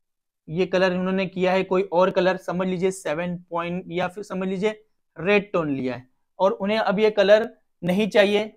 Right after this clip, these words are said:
दूसरा कलर चाहिए, या फिर पूरे हेयर्स पे उन्होंने फ़ाइव पॉइंट सिक्स किया है,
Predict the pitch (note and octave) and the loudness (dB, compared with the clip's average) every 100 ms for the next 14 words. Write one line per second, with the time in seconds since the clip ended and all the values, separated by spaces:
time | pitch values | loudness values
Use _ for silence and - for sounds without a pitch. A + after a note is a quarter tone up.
0 | - F3+ G3 G#3+ G#3 G3 F3 E3+ C3 C3 | -6 -4 4 4 4 0 0 0 0 2
1 | E3+ G#3+ F3 F3+ F#3+ G3+ G3 F#3+ G3+ G3+ | 2 0 -8 -4 -2 0 -2 -4 -4 -2
2 | G3+ G3+ E3+ F3 G3+ G3+ - F#3+ - - | -4 0 0 0 -4 -6 -8 -14 -14 -2
3 | G#3 A3 | 6 6